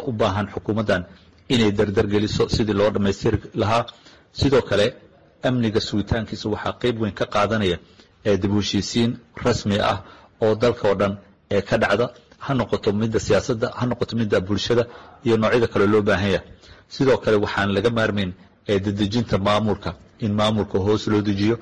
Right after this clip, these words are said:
oo dimuqraadiyeynta la gaarsiiyo degmooyinka iyo tuulooyinka iyo deegaanada kala duwan. Marka arrimahaas waaweyn ee muhiimka ah ayaa hor yaallo,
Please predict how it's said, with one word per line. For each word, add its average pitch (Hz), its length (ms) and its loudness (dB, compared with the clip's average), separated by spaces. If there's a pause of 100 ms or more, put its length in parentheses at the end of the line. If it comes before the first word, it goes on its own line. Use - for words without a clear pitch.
(380)
oo 107 100 2
dimuqraadiyeynta 104 760 0
la 98 80 0
gaarsiiyo 101 520 0
degmooyinka 104 580 -2
iyo 98 180 -2
tuulooyinka 110 600 0
iyo 101 100 -2
deegaanada 101 480 2
kala 101 200 0
duwan. 104 240 0 (460)
Marka 120 240 -4
arrimahaas 131 480 0
waaweyn 107 320 2
ee 104 40 -2
muhiimka 101 400 -2
ah 80 100 -2 (520)
ayaa 104 200 4
hor 117 160 0
yaallo, 90 360 2